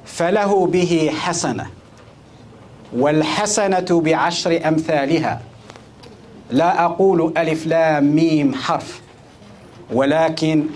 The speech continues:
ألف حرف، ولام حرف، وميم حرف." رواه الترمذي. The Prophet sallallahu alaihi wasallam is telling his companion and he is telling us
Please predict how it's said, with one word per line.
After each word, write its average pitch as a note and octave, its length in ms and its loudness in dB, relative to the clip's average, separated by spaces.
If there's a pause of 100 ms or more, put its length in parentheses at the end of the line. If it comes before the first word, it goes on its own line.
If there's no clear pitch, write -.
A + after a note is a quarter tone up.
(120)
ألف D#3 520 -2
حرف، - 420 -4 (800)
ولام D3+ 1600 0
حرف، - 460 -6 (680)
وميم C#3 960 2 (140)
حرف." - 440 -6 (360)
رواه B2+ 400 0
الترمذي. A#2 500 -6 (1040)
The D3 100 -2
Prophet G3 320 -2
sallallahu F#3+ 480 2 (100)
alaihi F#3 160 4
wasallam F3 540 0
is E3 200 0
telling F#3 280 2
his E3+ 200 0
companion F3+ 680 0
and E3+ 140 0
he F3 120 2
is E3+ 140 0
telling F3+ 400 0
us - 400 -2